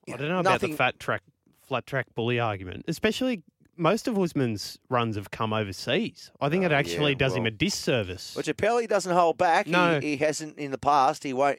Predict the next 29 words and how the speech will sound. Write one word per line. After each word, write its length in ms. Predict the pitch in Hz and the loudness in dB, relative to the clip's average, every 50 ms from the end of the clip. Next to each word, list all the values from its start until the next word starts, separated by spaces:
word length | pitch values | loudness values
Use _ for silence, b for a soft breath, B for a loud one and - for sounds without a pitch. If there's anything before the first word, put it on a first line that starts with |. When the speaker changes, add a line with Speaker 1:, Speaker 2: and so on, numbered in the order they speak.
| _ - | _ -6
Speaker 2:
in 140 | 127 123 | -6 -4
the 60 | 117 107 | -6 -6
future. 440 | - 135 135 127 - - 117 117 | -4 -4 -4 -4 -4 -2 -2 -2
We'll, 180 | 120 127 127 127 | 0 0 -2 -2
we'll 120 | 120 123 123 | 0 -2 -2
dig 240 | 117 - 143 107 - | -2 -2 -4 -2 0
that 140 | 113 107 | 0 2
out 200 | 113 123 123 107 | 2 2 0 0
and 140 | 104 104 107 | -2 -6 -6
have 140 | 107 110 101 | -4 -4 -4
a 20 | |
listen 280 | 104 123 131 - - 101 | -4 -6 -8 -8 -6 -4
to 60 | 101 | -2
that 60 | 98 | -2
a 20 | 98 | -2
little 140 | 110 107 98 | -2 -4 -4
bit 120 | 104 95 | -4 -2
later 340 | 107 113 107 101 104 107 104 | -2 0 0 0 0 0 0
on 80 | 104 | -2
as 120 | 98 90 98 | -2 -4 -2
well. 200 | 113 123 123 - B B B B B B B B B - | 0 0 0 0 B B B B B B B B B 2
Uh, 120 | 151 156 | 2 4
I 20 | 156 | 4
was 100 | 151 - | 2 2
talking 180 | - 254 269 | 2 0 2
about 180 | 254 208 175 - _ _ - | 2 2 0 0 _ _ 2
A 180 | 160 175 175 | 2 4 4
F 160 | 160 - - | 2 2 2
L. 280 | - 175 196 180 151 143 | 2 4 4 4 2 2